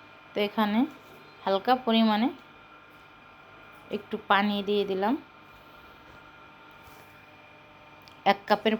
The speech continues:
পরিমাণ পানি দিয়ে দিলাম। এই পানিটা দিয়ে তিন থেকে চার মিনিট রান্না করে নিলাম। এখন এটাকে নামিয়ে নেব। টাকি মাছটা রান্না করা হয়ে গেছে, এটাকে নামিয়ে নিলাম।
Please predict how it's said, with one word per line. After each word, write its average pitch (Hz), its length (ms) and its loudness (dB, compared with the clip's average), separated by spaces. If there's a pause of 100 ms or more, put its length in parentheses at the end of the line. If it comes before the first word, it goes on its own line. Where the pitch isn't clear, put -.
(140)
পরিমাণ 214 460 2 (200)
পানি 202 320 0
দিয়ে 190 200 -2
দিলাম। 185 260 -2 (120)
এই - 120 -2 (100)
পানিটা 196 380 -2
দিয়ে 202 240 2 (580)
তিন 240 200 4
থেকে 220 280 -4
চার 208 260 4
মিনিট 208 280 -2 (160)
রান্না 190 300 -2 (100)
করে 220 220 0 (280)
নিলাম। 196 320 -2 (560)
এখন 196 320 -2
এটাকে 214 280 -4
নামিয়ে 196 440 0
নেব। 147 120 -6 (3000)
টাকি 208 240 0
মাছটা 214 420 2
রান্না 196 380 -2
করা 214 180 4
হয়ে 202 300 0
গেছে, 220 220 -4 (160)
এটাকে 196 300 -10
নামিয়ে 196 320 -4
নিলাম। 208 260 -2